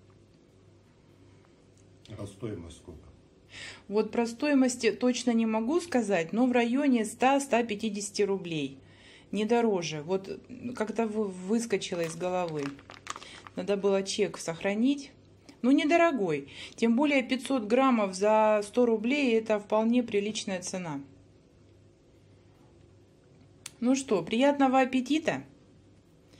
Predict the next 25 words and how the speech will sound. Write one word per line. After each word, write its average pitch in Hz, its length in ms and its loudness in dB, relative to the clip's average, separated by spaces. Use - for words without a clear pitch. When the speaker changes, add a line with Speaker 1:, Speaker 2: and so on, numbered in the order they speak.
Speaker 2:
Пишите 285 400 0
комментарии. 196 800 2
И 214 40 2
обязательно 233 640 4
попробуйте 208 600 0
эту 208 220 2
интересную 196 480 -2
штуку. 165 320 -4
Она 233 160 2
не 254 100 6
очень 247 320 2
горькая, 262 320 -2
кстати, 175 320 -4
хоть 165 240 -8
там 165 220 -4
и 165 40 -6
перец 156 360 -6
есть. 143 340 -10
И 233 480 0
кислинка 247 580 2
приятная. 160 840 -2
Ну, 254 80 0
короче, 302 380 0
я 247 160 2
рекомендую. 143 800 -6